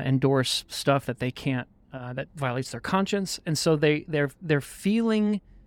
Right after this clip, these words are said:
what you call worldly power. They're feeling the, um, the cost of that.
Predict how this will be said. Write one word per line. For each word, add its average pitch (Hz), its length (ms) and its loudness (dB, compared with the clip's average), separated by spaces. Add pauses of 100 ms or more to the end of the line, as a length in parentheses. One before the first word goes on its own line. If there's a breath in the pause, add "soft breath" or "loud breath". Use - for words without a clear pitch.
(580)
what 151 180 2
you 175 160 4
call 170 300 2
worldly 147 280 2
power. 123 440 -4
They're 131 160 0
feeling 190 720 -2
the, 131 400 2 (440)
um, 135 500 -4 (200)
the 147 60 -6
cost - 580 -4
of 127 120 -6
that. 117 300 -6